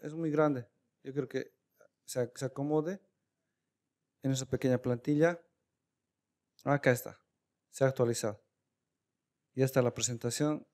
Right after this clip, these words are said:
así en pequeñito, en esta pequeña pantalla. Tarda, todo está en línea, todo se actualiza.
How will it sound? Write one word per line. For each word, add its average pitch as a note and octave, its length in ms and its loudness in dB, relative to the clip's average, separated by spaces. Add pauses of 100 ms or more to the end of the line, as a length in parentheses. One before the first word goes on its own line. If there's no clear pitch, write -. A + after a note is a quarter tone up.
así - 160 -10
en B2+ 80 -4
pequeñito, B2 500 -2 (220)
en C3 160 -6
esta B2+ 160 -6
pequeña A#2+ 320 -4
pantalla. A2+ 400 -4 (960)
Tarda, D#3 480 10
todo D#3+ 180 10
está D3 160 6
en C#3+ 120 4
línea, F3 540 4 (120)
todo D3 180 6
se C3 80 0
actualiza. D#3 760 6